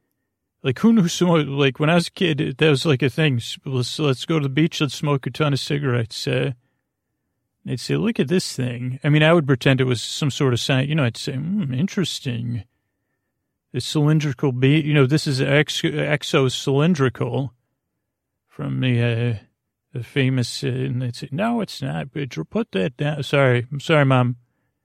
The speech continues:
So I don't know how she got in here. Uh, but yeah, I don't know if those are, those are,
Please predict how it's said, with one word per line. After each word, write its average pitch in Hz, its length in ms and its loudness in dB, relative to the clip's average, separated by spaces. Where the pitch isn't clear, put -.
So - 160 -6
I 127 40 2
don't 165 160 4
know 151 60 8
how 139 140 6
she 147 240 0
got 127 240 2
in 120 140 -2
here. 123 340 -2
Uh, 131 380 -2
but 143 140 0
yeah, 165 240 4
I 156 100 4
don't 185 140 2
know 180 60 4
if 160 100 -2
those 165 240 2
are, 160 60 -4
those 156 280 0
are, 156 100 -8